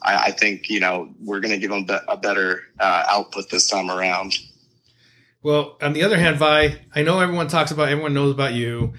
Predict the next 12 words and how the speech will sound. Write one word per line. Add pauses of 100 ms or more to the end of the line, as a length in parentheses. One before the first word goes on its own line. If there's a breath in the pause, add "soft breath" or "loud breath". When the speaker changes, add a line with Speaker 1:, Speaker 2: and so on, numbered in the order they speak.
(200 loud breath)
Speaker 2:
Everyone
knows
about
Steady.
Everyone
knows
about
Justin. (420 loud breath)
Uh, (180)
personally,
for
me